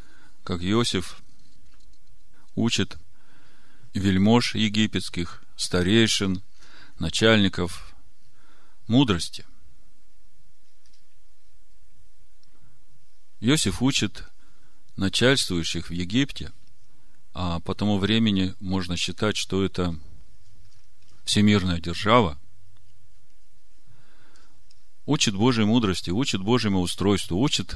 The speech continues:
законам Царства Божьего. И начальников, и вельмож –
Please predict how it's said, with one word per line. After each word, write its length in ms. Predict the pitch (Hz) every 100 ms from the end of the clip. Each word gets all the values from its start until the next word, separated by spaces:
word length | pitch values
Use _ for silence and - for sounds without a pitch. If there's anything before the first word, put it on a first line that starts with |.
| -
законам 540 | 98 98 127 123 90
Царства 380 | - 104 - 104
Божьего. 480 | 98 104 - 69 - - - - - - - - - - - - - - - - - - - - -
И 80 | 101
начальников, 640 | 87 - 123 135 127 120
и 100 | 98
вельмож – 520 | 87 87 107 127 -